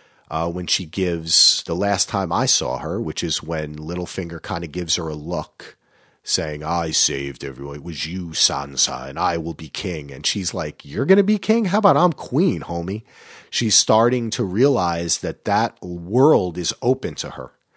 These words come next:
which was something that it was not possible before for her. And let's see what happens in season seven. I'll talk about it then.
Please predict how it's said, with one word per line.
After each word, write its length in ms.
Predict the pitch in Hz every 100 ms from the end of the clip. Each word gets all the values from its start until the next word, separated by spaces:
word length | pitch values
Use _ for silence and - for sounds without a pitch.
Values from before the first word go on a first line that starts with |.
| _ - -
which 240 | 120 -
was 120 | 120
something 520 | - - 147 - 156 135
that 180 | 113
it 160 | 101 - - _ _ _ -
was 260 | 127 139
not 200 | 160 160
possible 500 | - 180 170 98 78
before 400 | 73 76 - 76
for 180 | 69 71
her. 280 | 71 64 - _ _ _ _ _ _ _ _
And 760 | 113 107 104 101 98 98 95 - _ _ _ _ _ _ _ _ _ _ _ _ _ _ -
let's 220 | 143 -
see 120 | 156
what 160 | 131 117
happens 460 | 110 104 101 85
in 80 | 87
season 380 | - 85 76 73
seven. 380 | - 62 57 - _ _ -
I'll 100 | 87
talk 260 | - 80
about 240 | 76 73 69
it 100 | -
then. 200 | 58